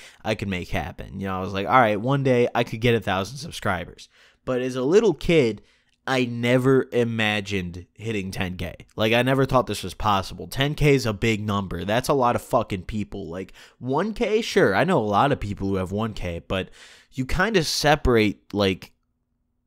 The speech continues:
you know, the category of channel and, like, the small YouTuber from, like, the,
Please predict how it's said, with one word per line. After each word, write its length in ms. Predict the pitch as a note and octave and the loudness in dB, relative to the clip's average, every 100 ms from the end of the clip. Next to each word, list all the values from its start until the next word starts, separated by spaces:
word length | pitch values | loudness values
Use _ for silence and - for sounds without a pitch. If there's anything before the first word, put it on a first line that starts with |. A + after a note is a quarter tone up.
| - | -6
you 140 | C3 | -2
know, 220 | B2+ A2 G2+ | 0 0 0
the 100 | G#2 | 0
category 680 | - C3+ C3 C3 A2 G#2+ | 0 2 2 2 2 0
of 100 | F#2+ | -2
channel 440 | - A#2+ A#2 A2+ G2+ | -4 -2 -2 -2 -6
and, 80 | |
like, 140 | F#2 G2 | -6 -8
the 80 | - | -8
small 360 | - B2 A2+ | -4 -2 -2
YouTuber 540 | G#2+ G#2+ G2+ A2 G2+ G2 | -2 -6 -6 -6 -6 -6
from, 160 | A2 | -8
like, 200 | A2 G2+ | -8 -8
the, 180 | G2 | -8